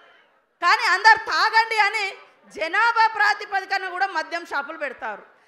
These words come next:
అరే, జనాభాకు తగ్గట్టుగా ఓ ఇండ్లు ఇయ్యండి, ఓ బడులు కట్టుండి, లేదా ఒక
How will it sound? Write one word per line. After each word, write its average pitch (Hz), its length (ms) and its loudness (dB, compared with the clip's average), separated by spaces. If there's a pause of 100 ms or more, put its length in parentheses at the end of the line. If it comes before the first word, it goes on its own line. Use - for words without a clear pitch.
(200)
అరే, 349 140 -2 (120)
జనాభాకు 403 680 2
తగ్గట్టుగా 330 540 2 (840)
ఓ 302 80 0 (180)
ఇండ్లు 320 240 -4
ఇయ్యండి, 381 300 0 (480)
ఓ 285 60 -4 (140)
బడులు 370 360 2
కట్టుండి, 381 420 0 (500)
లేదా 370 220 4 (120)
ఒక 359 100 -2